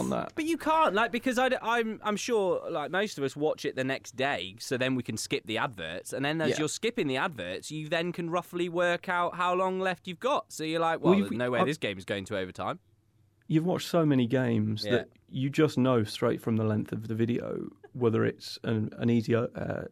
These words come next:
Speaker 1: regulation win or an overtime game or shootout. Um, and <laughs> that ruins some of the enjoyment, to be
Speaker 2: Yeah.
Speaker 1: honest, when you're getting up at six o'clock in the morning to watch it.
Speaker 2: The Saint Louis
Speaker 1: Um,
Speaker 2: game, uh, at the weekend,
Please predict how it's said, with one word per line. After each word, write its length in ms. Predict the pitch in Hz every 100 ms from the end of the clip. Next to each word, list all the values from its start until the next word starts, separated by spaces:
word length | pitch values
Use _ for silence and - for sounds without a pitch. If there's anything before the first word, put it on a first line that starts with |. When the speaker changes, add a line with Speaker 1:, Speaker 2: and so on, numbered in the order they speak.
| - - -
Speaker 1:
regulation 640 | 127 113 110 107 120 113
win 100 | 117
or 180 | 117 113
an 60 |
overtime 680 | 117 113 113 117 113 113 110 - - - - _ -
game 240 | 120 117
or 80 | 113
shootout. 560 | - 139 143 - - - - - _ -
Um, 380 | 113 110 110 -
and 140 | 123
<laughs> 300 | 107 156 127 147
that 180 | 156
ruins 340 | 135 147 139 123
some 140 | 151 139
of 40 |
the 80 | 127
enjoyment, 540 | 120 123 135 123 123
to 60 | -
be 60 | 120
Speaker 2:
Yeah. 80 |
Speaker 1:
honest, 140 | 110 -
when 100 | 110
you're 100 | 110
getting 200 | 117 117
up 180 | 113 -
at 100 | -
six 220 | 123 -
o'clock 240 | - 120 113
in 60 | 113
the 60 |
morning 280 | 110 113 107
to 80 | 117
watch 280 | 110 - -
it. 140 | - -
Speaker 2:
The 80 |
Saint 280 | - 151 151
Louis 280 | 147 156 139
Speaker 1:
Um, 40 | -
Speaker 2:
game, 340 | 110 101 101
uh, 320 | - 110 104 104
at 140 | 113 -
the 80 | 107
weekend, 560 | 113 - 101 92 92